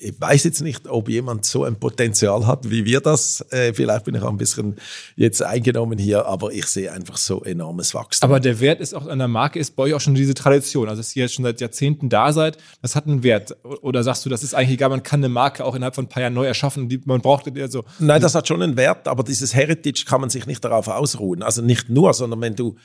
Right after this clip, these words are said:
Speaker 1: den Wert hast, dass wir schon so lange da sind,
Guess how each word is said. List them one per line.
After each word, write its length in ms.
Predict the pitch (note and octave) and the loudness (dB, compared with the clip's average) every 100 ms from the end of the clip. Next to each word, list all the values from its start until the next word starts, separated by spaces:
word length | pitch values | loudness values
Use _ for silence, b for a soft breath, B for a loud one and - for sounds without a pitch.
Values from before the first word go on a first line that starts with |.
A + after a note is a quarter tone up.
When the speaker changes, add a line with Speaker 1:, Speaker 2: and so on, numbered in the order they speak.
| b b C3+ | b b 0
Speaker 1:
den 180 | A#2 | 2
Wert 320 | A#2+ A2+ - - | 4 2 0 -2
hast, 300 | D3 - C3+ | -2 -2 -2
dass 160 | A2+ | -2
wir 100 | B2+ | -2
schon 160 | B2 A#2+ | -2 -2
so 80 | B2 | 0
lange 260 | A2 G#2+ | 0 0
da 180 | G#2 C3+ | 2 2
sind, 260 | D3 A#2+ | 2 -2